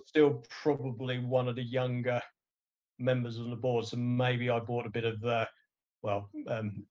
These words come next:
mi-, mid-thirties, late forties enthusiasm to, <laughs> to the board, which I hope is still there. And hopefully I can, uh, it, I can carry on with that going into the future.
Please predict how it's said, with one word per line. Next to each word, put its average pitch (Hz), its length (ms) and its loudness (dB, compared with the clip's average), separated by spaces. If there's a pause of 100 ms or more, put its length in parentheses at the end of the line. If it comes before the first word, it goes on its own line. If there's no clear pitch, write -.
(200)
mi-, 117 300 6
mid-thirties, 113 880 4
late 113 240 4
forties 110 640 0
enthusiasm 110 880 4
to, 110 260 0 (640)
<laughs> - 720 -14
to 156 140 8
the 127 60 6
board, 120 480 8 (300)
which 113 160 -2
I 113 160 6
hope 110 100 0
is 104 120 0
still 110 260 0
there. 107 240 4
And 110 280 0
hopefully 117 380 -2
I 107 100 0
can, 107 320 0
uh, 104 120 0 (380)
it, - 240 -4
I - 40 -6
can 110 200 -4
carry 113 360 0
on 110 220 2
with 104 80 2
that 107 220 2 (480)
going 110 220 6
into 104 200 2
the 101 80 -2
future. 107 500 -2